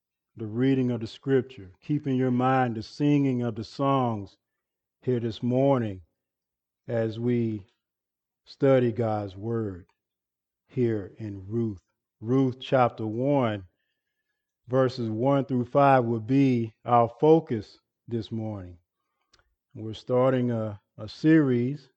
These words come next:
here in this wonderful short book of, of the Old Testament. This book is only about four chapters. Uh, I think it's around eighty-five verses.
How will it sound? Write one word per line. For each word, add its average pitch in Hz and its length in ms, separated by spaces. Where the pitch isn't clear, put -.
here 131 360
in 113 300
this 117 560
wonderful 131 800
short 139 680
book 131 440
of, 127 140
of 113 100
the 117 160
Old 135 280
Testament. 127 600
This - 100
book 127 300
is 123 140
only 135 260
about 127 400
four 143 220
chapters. 139 680
Uh, 117 440
I - 1080
think 120 120
it's 120 140
around 123 440
eighty-five 131 680
verses. 139 600